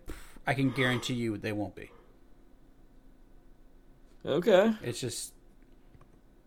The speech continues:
Speaker 1: like, what happened to that young soldier?
Speaker 2: Yeah, there's none of these drop-down things on Google that
Speaker 1: Yeah.
Speaker 2: say
Speaker 1: What
Speaker 2: good
Speaker 1: happened to
Speaker 2: things
Speaker 1: that
Speaker 2: about
Speaker 1: dude
Speaker 2: it.
Speaker 1: who was asking about Korra?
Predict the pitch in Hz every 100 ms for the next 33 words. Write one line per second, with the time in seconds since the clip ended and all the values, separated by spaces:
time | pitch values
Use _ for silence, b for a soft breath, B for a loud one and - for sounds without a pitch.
0 | - 120 135 127 135 135 131 135 127 110
1 | 127 117 127 120 113 71 - - - -
2 | - - - - - - - - - -
3 | - - - - - - - - - -
4 | 113 117 113 110 113 135 139 135 113 110
5 | - 120 120 - 117 104 113 107 104 101
6 | 90 110 98 98 90 90 - 104 98 95
7 | 95 95 - - - - - 123 - 110
8 | 110 131 147 - - 277 135 120 120 127
9 | 120 113 - 120 117 139 123 107 101 110
10 | - - 120 104 85